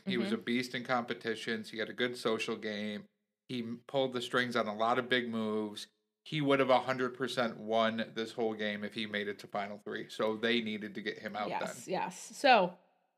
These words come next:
Speaker 2: Listen, this episode, we're trying to get to a winner. So we go right to the next immunity challenge, where the castaways had to transport and stack a bunch of letters while standing on this curved, wobbly platform without having the letters fall over.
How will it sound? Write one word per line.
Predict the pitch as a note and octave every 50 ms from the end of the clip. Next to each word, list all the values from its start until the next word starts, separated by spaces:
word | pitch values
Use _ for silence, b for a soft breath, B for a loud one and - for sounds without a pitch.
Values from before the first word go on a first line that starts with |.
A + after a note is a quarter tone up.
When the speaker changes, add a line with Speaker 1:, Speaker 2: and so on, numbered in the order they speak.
| _ _ _ _ - - A3+
Speaker 2:
Listen, | B3 C#4+ - B3+ A#3
this | C4 C4+ C#4+
episode, | A#3 G#3+ A3+ B3+ - - C#4 C4 B3+ B3 B3+ B B B _ -
we're | A3+ A3+
trying | A3+ - C4 A#3+
to | A3+
get | G#3+ A3 G#3+ G#3+
to | - A#3+ G#3
a | G3 F#3+
winner. | F#3+ F3+ E3 D#3+ D#3+
So | E3+ - - G#3
we | G#3 A3+
go | G#3 G#3+ G#3
right | G#3 A3 A#3+ C4+ -
to | - D4
the | B3+ B3+
next | A3+ A3 A#3 A3+ - - -
immunity | - G3+ G3+ G#3 G#3 G3+ G3 F#3
challenge, | F#3 - - A#3+ B3 C4 C#4+ D#4+ E4 E4+ - B B B B B B _
where | A3 A3+
the | G#3 A3
castaways | A3 - C4 C4 C#4+ C#4 - D#4+ D4+ D4 C#4+ C#4+
had | - C4+ A#3+ A3+ -
to | - A#3 -
transport | - - - A3+ G#3+ A3 A#3+ B3+ - - - - D4+ C#4 B3+ -
and | G3 G#3 F#3+
stack | - - - - A3+ G#3+ G3 F#3 F3+ F#3 F#3 - B B B B B -
a | G3 G#3+
bunch | F#3 A3+ A#3 G#3+ G#3+
of | A#3+ A3 G3+ F#3+
letters | G#3 A3 A#3 A#3 A#3+ B3 B3+ C4+ B3+ B3 - - - _ _ _ -
while | G#3+ G#3 G#3+
standing | G#3+ - - A3+ A3+ A#3 A#3 A3+
on | A3+ G#3+
this | G3 F#3 F3+ -
curved, | - - - A#3 A3+ A3 A3+ A3+ G#3+ - -
wobbly | G3+ G3+ G3 G3 G3+ G3+ G3+ A3 G3+ F#3
platform | F#3 - - G#3 G3 F#3 - - - F#3 F3+ F3 F3 F3+
without | F#3 F#3 G3 F#3+ F#3 F#3+
having | G3 G3 G3+ F#3+ F3+ F#3 F3+
the | F3 E3+
letters | E3+ E3+ E3+ E3+ D#3+ -
fall | - F#3 E3+ E3 E3
over. | D#3 D3+ D3+ B2 A#2 -